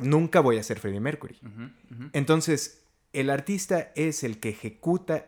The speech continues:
Speaker 1: e imita o el que crea nuevas cosas? Y si cre-, y si el artista es el que crea nuevas cosas, ¿qué es lo que debería crear? Di-, o sea,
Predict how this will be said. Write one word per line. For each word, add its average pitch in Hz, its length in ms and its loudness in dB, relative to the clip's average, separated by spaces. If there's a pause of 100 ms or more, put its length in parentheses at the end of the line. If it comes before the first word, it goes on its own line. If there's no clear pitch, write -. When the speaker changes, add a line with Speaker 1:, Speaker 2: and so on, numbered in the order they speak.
Speaker 1:
e 113 100 -6
imita 156 640 -6 (320)
o 123 120 0
el 113 140 -2
que 113 220 -8
crea 131 340 -2
nuevas 104 400 -4
cosas? - 380 -14
Y 113 40 -6
si 113 140 -6
cre-, 143 220 2
y 127 180 -2
si - 160 -4
el 120 100 0
artista 185 320 -6
es 196 100 -6
el 180 100 -6
que 156 140 -6
crea 151 180 -2
nuevas 151 240 -4
cosas, 147 320 -6
¿qué 123 340 -4
es 117 380 -10
lo 110 180 -4
que 101 100 -8
debería 95 380 -6
crear? - 320 -14 (1000)
Di-, 113 420 -6
o 101 80 -6
sea, 101 460 -2